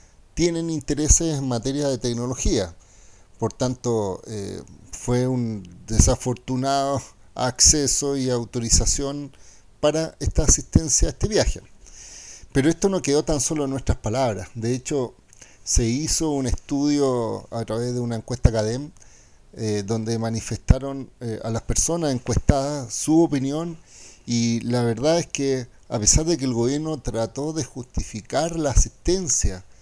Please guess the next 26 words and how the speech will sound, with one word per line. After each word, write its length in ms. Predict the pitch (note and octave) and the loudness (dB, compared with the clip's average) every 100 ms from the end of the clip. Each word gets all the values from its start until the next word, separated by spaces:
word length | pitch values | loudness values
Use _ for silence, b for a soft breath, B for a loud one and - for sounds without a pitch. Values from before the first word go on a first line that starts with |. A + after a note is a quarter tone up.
| b b - | b b -2
inicialmente 600 | A#2 A#2 E3+ F3+ F3 D#3 | 0 6 4 4 -2 -2
decían, 540 | C3 - D#3+ D3 C#3+ - | 0 2 2 0 -8 -6
diciendo 460 | B2+ - D3 D3 | -4 -2 -2 -2
de 140 | C3+ A#2+ | -2 -2
que 260 | B2+ A#2+ - B B B - | -2 -4 -6 B B B -8
el 240 | A2+ A2 | -4 -4
presidente 480 | - A#2 - B2+ C3+ | 0 4 4 4 0
también 300 | C3 A#2+ B2+ | 0 0 -2
es 60 | B2 | -4
padre 520 | - B2 C3 C#3 B2+ | 0 0 2 0 -2
y 100 | A#2 | -4
que 180 | - A2 | -4 -6
quiere 180 | C3 B2 | -2 -2
estar 240 | - B2 | 0 -2
con 160 | - A2+ | -2 0
su 240 | - A#2+ | 2 4
hijo, 420 | A#2 C#3 - - - - - | 4 2 -2 -8 -8 -18 -20
cosa 320 | - A2 A#2+ G#2 | -12 4 4 4
que, 300 | G#2+ G#2+ F#2 - _ b b b b - | -8 -8 -10 -16 _ b b b b -10
imagínense, 800 | A2 G#2 G2+ B2 A#2+ - A2 G#2 | -4 -4 -2 -2 0 -2 -2 -4
estamos, 400 | G2+ - A2+ A2+ | -6 -4 -2 -4
no 120 | A#2+ | -6
estamos 260 | - A2+ A#2 | -4 -2 0
hablando 240 | B2 B2+ | 0 0
de 100 | B2 | 0
niños 440 | B2+ D3 C#3 C#3 | 0 -2 -4 -6